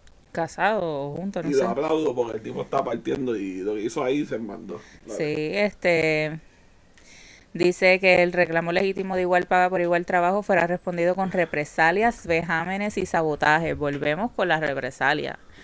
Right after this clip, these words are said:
Speaker 2: Oye, pero es que nada más, tú tener, ella era la del tiempo.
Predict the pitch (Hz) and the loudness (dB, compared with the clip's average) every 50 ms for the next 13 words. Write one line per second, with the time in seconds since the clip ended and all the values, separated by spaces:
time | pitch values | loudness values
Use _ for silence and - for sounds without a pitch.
0 | - 117 - 208 - - 143 143 139 135 - 143 127 - - - 131 139 139 139 | -2 4 6 6 6 6 6 4 4 4 4 2 2 2 -2 -6 -2 0 0 2
1 | 151 156 151 147 147 147 - 117 - - - - - _ - - - - - - | 2 2 2 2 2 2 0 -2 -8 -16 -18 -20 -20 _ -20 -20 -20 -20 -20 -20
2 | _ - - - _ - - _ _ _ - _ - - - - - 143 151 165 | _ -20 -20 -20 _ -20 -20 _ _ _ -20 _ -20 -16 -8 -4 -4 -2 0 0
3 | 160 160 160 160 160 - - - - 147 135 147 160 151 143 143 143 156 156 151 | 0 2 2 2 0 -2 -4 -2 0 0 2 6 6 6 8 8 6 6 6 6
4 | 139 131 127 147 - - - 107 143 151 202 - - - | 6 4 2 -2 -4 -4 -2 -2 -2 -2 -4 -10 -14 -16